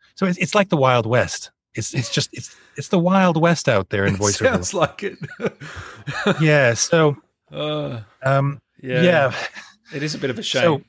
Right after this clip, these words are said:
Speaker 2: Yeah.
Speaker 1: my advice to you, if you wanna get into it, is know that going in.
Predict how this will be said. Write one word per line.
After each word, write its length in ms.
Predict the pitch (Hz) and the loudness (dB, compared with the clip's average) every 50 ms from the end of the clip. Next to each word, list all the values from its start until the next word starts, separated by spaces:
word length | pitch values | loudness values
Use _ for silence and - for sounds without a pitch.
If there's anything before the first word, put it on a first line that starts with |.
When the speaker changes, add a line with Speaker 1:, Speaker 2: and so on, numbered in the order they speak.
| _ _ - | _ _ -18
Speaker 2:
Yeah. 240 | 131 127 123 113 110 - | -18 -16 -16 -14 -10 -4
Speaker 1:
my 240 | 143 165 170 175 | 0 2 4 4
advice 400 | 180 170 143 156 165 165 165 147 - | 4 4 2 2 2 2 2 0 0
to 100 | - 143 | 0 -2
you, 40 | 127 | -2
if 100 | - 135 | 0 -2
you 60 | 123 | 0
wanna 220 | 131 139 135 135 | 2 2 2 2
get 120 | 123 120 120 | 2 2 0
into 260 | 113 107 - - 110 | 0 -2 -2 -2 -2
it, 60 | 107 | 0
is 100 | 113 98 | 0 0
know 280 | 113 110 110 110 107 101 | 0 2 2 2 2 2
that 300 | 95 101 95 90 92 - | 2 0 0 0 -2 -6
going 360 | - 113 107 101 101 98 98 95 | -4 -2 -2 0 0 -2 -2 -4
in. 220 | 92 87 82 85 | -6 -8 -8 -12